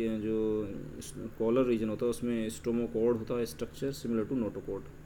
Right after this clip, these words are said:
बस simi-, notochord के सिमिलर स्ट्रक्चर दिखता है, that is why they are called hemichordates, not a truly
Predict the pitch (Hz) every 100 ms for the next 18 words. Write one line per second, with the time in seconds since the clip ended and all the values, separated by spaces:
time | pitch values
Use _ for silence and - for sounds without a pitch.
0 | - - - - 139 147 - 131 127 -
1 | - - - - 113 135 143 170 170 165
2 | 180 170 - 151 143 139 117 113 110 113
3 | 104 104 123 135 139 143 131 127 139 135
4 | 104 127 127 110 95 95 95 - 120 139
5 | 143 - 170 180